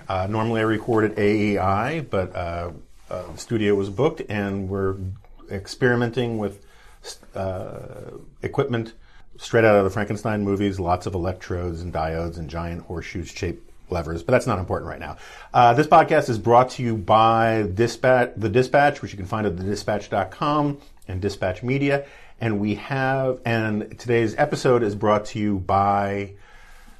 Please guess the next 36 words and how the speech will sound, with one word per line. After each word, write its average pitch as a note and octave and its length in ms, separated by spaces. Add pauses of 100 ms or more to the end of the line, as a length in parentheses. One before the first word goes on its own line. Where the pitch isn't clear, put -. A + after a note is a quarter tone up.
(120)
Missus C3+ 420
Fields A2+ 520
Cookies. - 680 (500)
Uh, F#2+ 480
more G#2 280
about G2+ 240
them F#2 180
in F2+ 60
a E2+ 80
little D#2+ 220
bit. - 260 (560)
But, G#2 320
uh, F2 240
right A#2+ 280
now, C3 300
we're G#2 380 (120)
very G#2 520
happy, B2 640 (140)
or G2 100
I F2 120
should E2+ 160
say E2+ 100
I'm G#2 160
very G#2 220
happy A2 280
to G2+ 160
have F#2+ 320
Sarah G#2+ 320
Isgur, E3 500 (500)
uh, F#2+ 400
who G2+ 300
is F#2+ 120
one G#2+ 260
of G2 160
the, G2 160
uh, F2+ 260